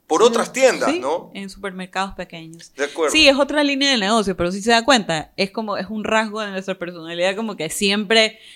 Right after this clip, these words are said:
Speaker 2: apagar los incendios y, y buscar, y rebuscarnos la forma de, de, de sacar el negocio a flote. Entonces, ok,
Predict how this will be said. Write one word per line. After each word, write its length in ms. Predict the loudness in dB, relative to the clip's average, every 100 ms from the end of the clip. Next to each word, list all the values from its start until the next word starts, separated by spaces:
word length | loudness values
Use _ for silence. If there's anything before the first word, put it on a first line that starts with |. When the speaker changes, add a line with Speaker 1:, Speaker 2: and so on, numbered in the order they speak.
| -20 _ 6
Speaker 2:
apagar 420 | 8 10 10 8
los 140 | 6
incendios 800 | 2 2 2 2 2 4 4 6
y, 180 | 4 0
y 120 | -4
buscar, 500 | -4 -4 -2 0 0 0
y 120 | -2
rebuscarnos 580 | -2 -4 -2 -2 -2 -2
la 140 | -4
forma 420 | -4 -6 -4 -4
de, 280 | -2 -4 -6
de, 260 | -10 -12 -12
de 100 | -12
sacar 320 | -10 -6 -6
el 100 | -6
negocio 360 | -8 -10 -12
a 20 | -12
flote. 320 | -8 -8 -8
Entonces, 320 | -16 -16 -12
ok, 180 | -12